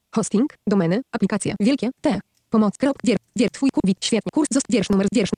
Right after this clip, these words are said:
Wier-, H T T P dwukropek, slash Wiersz numer dwa. Adres wiersz numer jeden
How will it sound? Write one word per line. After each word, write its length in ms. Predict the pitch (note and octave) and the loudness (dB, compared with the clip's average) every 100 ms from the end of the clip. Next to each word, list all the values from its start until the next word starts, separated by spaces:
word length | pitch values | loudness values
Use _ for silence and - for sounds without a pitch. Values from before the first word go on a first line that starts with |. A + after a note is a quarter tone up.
| - - | -6 -2
Wier-, 140 | G3+ - _ - | -2 -4 _ -6
H 100 | C4+ | -2
T 60 | |
T 80 | C4+ | 0
P 100 | G#3+ | 0
dwukropek, 460 | F#3+ G#3 F#3 A#3+ - - | 0 0 -2 -4 -6 -4
slash 160 | A#3 G#3+ - F#3+ - _ - G#3 F#3+ G3 | -2 -2 -2 -4 -6 _ -2 0 2 2
Wiersz 200 | A3 G3 | 0 2
numer 160 | G3+ | 2
dwa. 160 | G3 F#3 - _ _ _ _ | 2 0 -6 _ _ _ _
Adres 260 | G#3+ G3+ - | 0 0 0
wiersz 200 | A3+ F#3 | 0 0
numer 160 | G3+ F#3+ | 0 0
jeden 260 | D#3 G3 | 0 -2